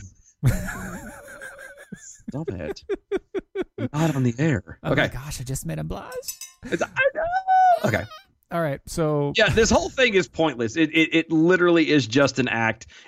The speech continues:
Speaker 2: It doesn't do anything. It doesn't mean anything. It literally is just for everybody to go back and go, "Look what we did."
Speaker 1: Yes,
Speaker 2: It
Speaker 1: it is, it is a, it is a ploy to go back to your constituents and say, "I did everything I could."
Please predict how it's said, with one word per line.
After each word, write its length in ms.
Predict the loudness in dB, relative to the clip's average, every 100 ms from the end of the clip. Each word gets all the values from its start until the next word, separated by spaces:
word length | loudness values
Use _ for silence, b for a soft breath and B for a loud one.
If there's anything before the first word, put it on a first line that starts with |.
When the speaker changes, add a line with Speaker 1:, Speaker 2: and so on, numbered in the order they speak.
| _
Speaker 2:
It 180 | 0 4
doesn't 400 | 2 4 0 0
do 220 | 2 2
anything. 400 | 2 2 2 2
It 100 | 0
doesn't 320 | -4 -6 -2
mean 260 | 4 4 6
anything. 560 | 6 4 6 4 6 4
It 200 | 2 4
literally 520 | 6 8 6 8 6
is 160 | 6 4
just 320 | 4 2 0
for 180 | 0 2
everybody 400 | 4 2 2 2
to 60 | 2
go 140 | 2
back 160 | 2 2
and 80 |
go, 80 | 4
"Look 300 | 6 6 4
what 140 | -2 -6
we 220 | -4 -4 2 4 4 2 -2
did." 120 | -4 -4
Speaker 1:
Yes, 340 | -2 0 0 0
Speaker 2:
It 160 | 4
Speaker 1:
it 0 |
is, 140 | 4 2
it 140 | 2 0
is 140 | 2
a, 200 | 2 2
it 60 | -2
is 100 | 2
a 40 |
ploy 340 | 0 0 -2
to 120 | -2 -2
go 160 | 0
back 240 | 0 0 -2
to 100 | -2
your 100 | -2
constituents 540 | -4 -4 -2 0 -2
and 100 | -2
say, 280 | 2 2 2 B B B -6
"I 220 | 0 4
did 180 | 4 2
everything 540 | 2 2 4 4 2
I 160 | 2 2
could." 420 | 2 0 -4